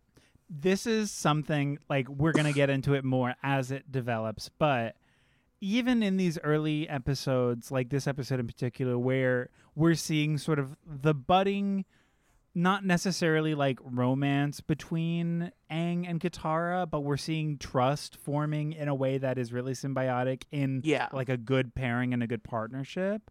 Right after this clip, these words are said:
Speaker 2: Yes.
Speaker 1: Um, I don't wanna be, like, naysayer, but I honestly do, I personally, and this is, like, end of series shit,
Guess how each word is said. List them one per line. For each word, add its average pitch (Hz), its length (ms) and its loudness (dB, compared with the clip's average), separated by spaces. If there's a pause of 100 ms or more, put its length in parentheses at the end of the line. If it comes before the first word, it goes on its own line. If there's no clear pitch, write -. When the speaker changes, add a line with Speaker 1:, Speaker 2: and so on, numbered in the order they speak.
(140)
Speaker 2:
Yes. - 560 -8
Speaker 1:
Um, 127 540 2 (640)
I 147 240 -2 (100)
don't 143 300 0
wanna 143 260 -2
be, 131 200 -2
like, 123 420 -4 (180)
naysayer, 147 920 0
but 135 160 2
I 127 160 -2 (120)
honestly 208 800 0 (800)
do, 156 340 8 (140)
I 170 320 2 (300)
personally, 147 640 0
and 143 140 -6
this 139 200 -2
is, 156 100 -6
like, 147 220 0
end 135 160 0
of 135 80 -2
series 131 340 2
shit, 113 300 -6